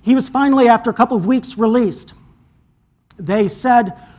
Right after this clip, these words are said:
"We know what the problem is. We can do surgery, but there's a really good chance that he will outgrow this when he's about a year and a half old." So they sent him home with this monitor,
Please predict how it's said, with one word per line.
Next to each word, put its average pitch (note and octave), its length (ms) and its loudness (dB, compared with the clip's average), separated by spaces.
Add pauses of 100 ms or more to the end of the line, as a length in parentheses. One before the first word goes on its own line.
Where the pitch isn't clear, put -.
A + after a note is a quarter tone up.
(420)
"We G#3 160 2
know B3 200 4
what C#4 200 0
the F3 80 -10
problem G#3 480 -2
is. C#3+ 360 -14 (600)
We G#3 140 2
can A3 160 0
do B3+ 180 0
surgery, F3+ 680 -6 (800)
but - 500 2 (400)
there's F3+ 180 -2
a F3 60 -6
really A#3+ 220 0
good G3 160 0
chance G#3+ 360 -6
that G#3 100 -18
he A3 120 -6
will F#3+ 200 -6
outgrow G3+ 560 -4
this E3+ 340 -10
when F3+ 160 -8
he's F#3 280 -8
about F3+ 360 -8
a E3 40 -12
year F#3+ 280 -4
and F3+ 80 -8
a E3 60 -14
half E3 340 -14
old." E3 320 -14 (800)
So A3+ 140 -6
they G#3+ 100 0
sent C#4 260 -2
him C4 80 0
home A#3+ 320 0
with A#3 140 -2
this G3 180 -8
monitor, F3+ 580 -4